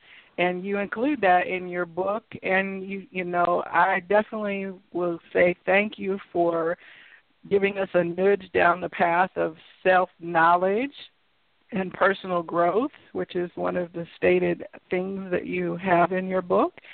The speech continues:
and for showing us, you know, how to live in making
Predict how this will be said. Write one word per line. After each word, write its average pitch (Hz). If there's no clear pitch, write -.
and 180
for 185
showing 196
us, 185
you 175
know, 165
how 196
to 185
live 180
in 180
making 180